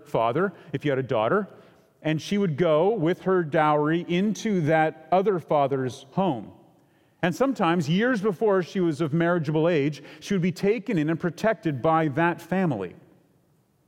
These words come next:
And, uh, what Moses is telling the people is that if she comes into a family like that, and the person who brought her in to marry her changes his mind,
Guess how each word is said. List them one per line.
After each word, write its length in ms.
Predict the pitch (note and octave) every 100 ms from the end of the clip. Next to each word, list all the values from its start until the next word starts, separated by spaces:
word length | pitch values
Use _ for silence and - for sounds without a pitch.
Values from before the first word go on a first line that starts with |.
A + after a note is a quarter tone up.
| - - - D#3+
And, 320 | G3+ G3 F3+
uh, 200 | F3+ E3+ -
what 500 | G3 F#3+ G3+ - -
Moses 460 | F3 F#3 G#3 F3+ E3+
is 320 | E3+ D3 C3
telling 300 | - G3 F#3
the 80 | D3+
people 460 | - G#3+ F3+ C#3 D3
is 300 | D#3 D#3 C#3
that 280 | D#3+ D#3 F3+
if 160 | E3
she 180 | - F#3
comes 260 | G3 F3 A#3+
into 200 | B3+ F#3+
a 40 |
family 520 | - F#3+ F3+ F3 E3
like 380 | D#3+ E3 F3+ - D#3
that, 440 | B2+ A2 A#2 C#3+ - - - _ _ -
and 200 | F3 E3+
the 80 | D#3+
person 460 | - B3+ B3 F#3 E3
who 120 | E3+
brought 300 | D#3+ F3+ F#3
her 120 | F3+
in 400 | - F#3+ D3 F3
to 240 | - D3+ -
marry 460 | D#3 D#3 F3 E3+
her 240 | B2+ B2 C3
changes 520 | - E3 D#3+ E3 D#3
his 180 | F3+ C3
mind, 480 | A#2+ G#2 A#2 G3